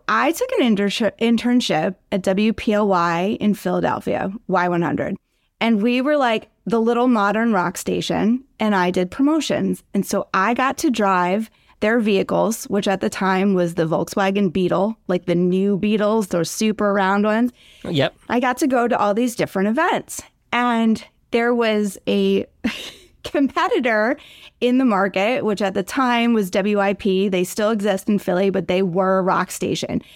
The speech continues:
Speaker 1: And their vehicle was, like, the big yellow van with the stripes, and it just looked rock, right? I'm
Speaker 2: <laughs>
Speaker 1: alt rock, and they're rock.
Speaker 2: <laughs>
Speaker 1: So I'm the little, like,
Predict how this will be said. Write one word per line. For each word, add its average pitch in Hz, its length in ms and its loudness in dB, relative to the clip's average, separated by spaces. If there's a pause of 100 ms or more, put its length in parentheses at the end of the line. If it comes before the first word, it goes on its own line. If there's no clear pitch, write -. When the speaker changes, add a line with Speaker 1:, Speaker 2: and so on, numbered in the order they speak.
(140)
Speaker 1:
And 214 300 2
their 269 380 2
vehicle 190 640 0 (200)
was, 208 180 0
like, 202 180 -4
the 214 100 0
big 262 560 -2
yellow 220 500 0
van 214 600 0
with 196 220 -6
the - 100 -8
stripes, 196 760 -2
and 214 140 2
it 190 120 0
just 190 380 0
looked 208 500 0
rock, 208 800 -4
right? 214 280 0
I'm 277 360 2
Speaker 2:
<laughs> 285 40 -2
Speaker 1:
alt 254 200 2
rock, 185 360 -2 (220)
and 226 160 0
they're 254 220 0
rock. 214 720 -2
Speaker 2:
<laughs> - 480 -4 (400)
Speaker 1:
So - 200 -2
I'm 277 320 2
the 320 80 2
little, 277 380 2
like, 226 340 -2